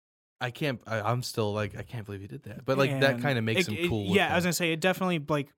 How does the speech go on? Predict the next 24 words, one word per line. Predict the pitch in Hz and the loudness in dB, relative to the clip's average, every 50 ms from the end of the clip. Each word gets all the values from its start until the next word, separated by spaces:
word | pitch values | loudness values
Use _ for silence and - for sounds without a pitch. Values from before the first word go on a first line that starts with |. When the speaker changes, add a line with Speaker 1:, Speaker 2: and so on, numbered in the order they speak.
| _ | _
Speaker 2:
mended | - 147 143 147 147 147 143 143 139 135 131 131 | -6 -4 -2 0 0 0 0 -2 -2 -4 -6 -8
the | - 120 | -10 -10
bridge | 107 117 120 117 | -8 -6 -4 -4
Speaker 1:
His | 113 | -2
dad | 110 127 123 120 110 | 0 2 2 4 4
did | 117 120 120 | 2 0 0
Speaker 2:
between | 110 | 0
Speaker 1:
tell | 113 127 117 104 | 0 0 0 0
Speaker 2:
them. | 113 | 0
Speaker 1:
him, | 110 107 | -2 -2
like, | 104 113 117 | -4 -4 -6
Speaker 2:
Yeah. | 107 101 | -4 -2
Speaker 1:
"Mend | 110 110 107 104 | -2 -2 -2 -2
it | 110 104 | -4 -4
any | 104 101 101 98 | -4 -6 -6 -6
way | 104 104 | -6 -6
you | 104 101 95 | -6 -6 -6
can." | - 123 127 139 139 113 110 | -6 -6 -6 -4 -4 -4 0
Speaker 2:
Yeah, | 156 156 156 139 110 82 67 | 0 2 2 2 0 -2 -4
and | 90 123 131 | -4 -4 -4
it | 135 135 | -2 -2
worked. | 135 135 117 98 90 - - - - _ _ _ - | -2 -4 -4 -6 -8 -12 -18 -20 -20 _ _ _ -6
Speaker 1:
Right. | 143 147 143 135 131 | -2 0 2 2 2
Speaker 2:
Um, | 127 123 117 110 104 98 90 69 | 0 -2 -4 -6 -8 -10 -12 -12